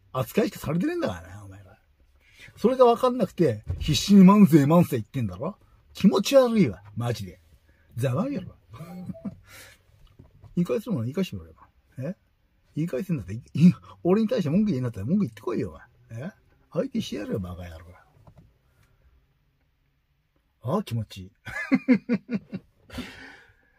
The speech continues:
まあ、それ、それでね、えっと、えー、五十七歳児はこの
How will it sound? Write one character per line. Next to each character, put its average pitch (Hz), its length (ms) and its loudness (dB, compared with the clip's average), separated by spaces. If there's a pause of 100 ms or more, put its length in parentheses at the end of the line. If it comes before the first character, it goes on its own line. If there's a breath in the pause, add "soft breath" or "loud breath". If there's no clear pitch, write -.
(2000 loud breath)
ま 196 120 -2
あ、 190 60 -4
そ 180 160 -4
れ、 180 180 2 (180)
そ - 140 -10
れ 170 80 -4
で 175 120 -8
ね、 180 160 -8 (280 loud breath)
え 143 200 -10
っ - 20 -20
と、 139 260 -12 (960 soft breath)
え 127 200 -6
ー、 - 20 -8
五 131 180 -6
十 156 240 -8
七 151 260 -6
歳 147 300 -4
児 117 80 -6
は 110 120 -8
こ - 200 -12
の 156 260 -10